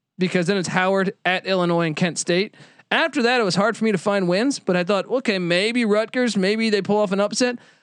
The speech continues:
I'm still on the under. I'm still advising all my listeners, my clients, whatever you wanna say, to hammer the under. I am personally betting this. I think they lose to West Virginia out the gates. I think they lose it, it to Illinois week three. I think they're,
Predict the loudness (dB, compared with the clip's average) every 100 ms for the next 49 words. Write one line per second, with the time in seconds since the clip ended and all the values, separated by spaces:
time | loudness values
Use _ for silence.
0 | _ -2 0 0 0 2 2 2 0 0
1 | 0 0 0 0 2 0 0 -2 2 2
2 | 2 2 0 0 -2 -2 0 2 2 0
3 | 2 2 0 0 0 0 -2 -6 -4 -2
4 | 0 0 0 0 -2 0 0 0 0 0
5 | 0 0 0 2 0 _ _ _ _ 0
6 | 2 2 2 0 0 0 0 0 0 0
7 | 0 0 0 0 2 0 0 -2 -4 -6
8 | -14 _ _ _ _ _ _ _ _ _
9 | -4 -2 0 2 2 2 2 0 0 -2
10 | -2 -2 -2 -4 -4 -4 -4 -2 0 2
11 | 0 2 0 0 -2 -6 -4 -2 -2 -2
12 | 0 0 0 0 0 -2 -2 -2 -2 -4
13 | -16 _ _ _ _ _ _ _ -2 0
14 | 2 2 0